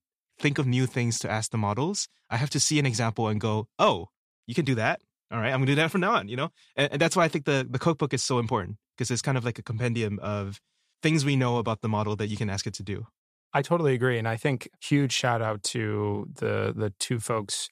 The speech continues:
Speaker 2: who I work super closely with now on the cookbook, Ted and Boris, who have done a lot of that work and, and putting that out there. And it's, yeah, you see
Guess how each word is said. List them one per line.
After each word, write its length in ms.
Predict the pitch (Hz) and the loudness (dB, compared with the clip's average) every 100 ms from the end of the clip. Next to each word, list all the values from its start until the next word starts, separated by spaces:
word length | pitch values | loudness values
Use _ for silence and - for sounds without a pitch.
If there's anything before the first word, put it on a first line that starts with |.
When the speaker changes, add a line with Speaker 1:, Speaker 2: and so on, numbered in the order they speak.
| _ _ - | _ _ 0
Speaker 2:
who 160 | 113 | 4
I 80 | 123 | 4
work 180 | 113 107 | 2 -2
super 220 | 127 113 | -2 -2
closely 360 | - 113 - 107 | 0 0 0 -2
with 280 | 101 101 107 | -2 -2 -2
now 300 | 101 101 - | -2 -2 0
on 200 | 110 110 | 0 0
the 80 | 104 | 0
cookbook, 400 | 113 104 107 - | -2 -2 -4 -2
Ted 240 | - 107 | 0 0
and 100 | 104 | 0
Boris, 420 | 101 104 104 98 - | 2 2 2 -2 -2
who 100 | 110 | -2
have 140 | 95 | 0
done 220 | 113 107 | 0 2
a 60 | 101 | 0
lot 260 | 98 101 | 0 0
of 160 | 101 98 | 0 -2
that 240 | 101 98 | 0 0
work 320 | 104 104 101 107 | 0 0 0 -2
and, 240 | 101 98 | -4 -4
and 160 | 101 98 | -6 -4
putting 220 | 113 104 | -2 -2
that 120 | 98 | 0
out 220 | 98 104 | 0 0
there. 200 | 110 98 | -2 -2
And 180 | 101 98 - - - - | -4 -6 -12 -20 -20 -4
it's, 400 | 123 101 - - - | -2 0 -4 -6 -4
yeah, 200 | 123 101 | 0 0
you 160 | 110 107 | 0 -2
see 320 | - 117 104 | -2 0 -2